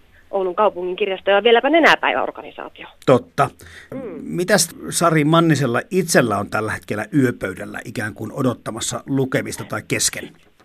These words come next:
Speaker 1: No, no, kesken on tällä hetkellä tuo, tuo, tuo Eckhart Tollen Läsnäolon voima.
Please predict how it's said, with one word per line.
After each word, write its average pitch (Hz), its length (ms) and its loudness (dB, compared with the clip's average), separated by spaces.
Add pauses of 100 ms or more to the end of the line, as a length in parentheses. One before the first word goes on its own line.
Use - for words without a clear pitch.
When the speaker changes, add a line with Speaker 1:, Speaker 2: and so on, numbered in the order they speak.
(180)
Speaker 1:
No, 240 220 -6
no, 254 120 -4
kesken 254 420 -2
on 180 80 -2
tällä 196 260 0
hetkellä 165 460 -4
tuo, 165 360 -2 (1000)
tuo, 208 200 -2
tuo 202 240 2
Eckhart 254 340 -2
Tollen 196 380 4
Läsnäolon 156 500 -2
voima. 165 420 -4